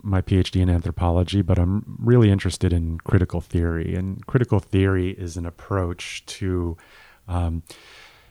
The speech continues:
you know, looking at science, looking at art, looking at all the sorts of things that are presented to the public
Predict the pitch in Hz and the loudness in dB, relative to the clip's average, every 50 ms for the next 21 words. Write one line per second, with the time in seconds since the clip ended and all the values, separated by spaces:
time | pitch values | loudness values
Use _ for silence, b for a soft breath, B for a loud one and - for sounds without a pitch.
0 | B - 107 104 101 117 143 - - 131 117 107 95 90 90 - - - - 117 | B -2 0 2 4 4 2 4 4 2 4 4 4 2 0 -2 -4 -2 0 2
1 | 110 107 107 107 104 101 101 95 - - 104 101 - - 98 95 90 87 - - | 2 4 4 2 2 0 0 -2 -4 -4 -4 -4 -4 -2 -4 -2 -4 -4 -4 -4
2 | 98 92 92 90 92 92 92 - 101 107 120 - 151 131 107 98 92 90 - - | 0 2 2 2 2 0 -2 -4 -4 -4 -2 0 0 0 0 0 0 -2 -4 -4
3 | 98 95 101 98 90 - - - 95 90 - 95 82 - - 92 92 90 82 90 | -2 -2 0 0 -2 -4 -2 -2 -2 -2 -4 -8 -8 -4 -4 -2 -2 -2 -2 -4
4 | 90 82 85 - - 87 78 85 87 87 92 85 - 95 82 85 - - - 98 | -4 -4 -4 -6 -6 -6 -4 -2 -2 -4 -4 -4 -6 -6 -6 -6 -6 -4 -4 -4
5 | 104 139 170 190 - - - | -2 -2 -4 -6 -8 -12 -20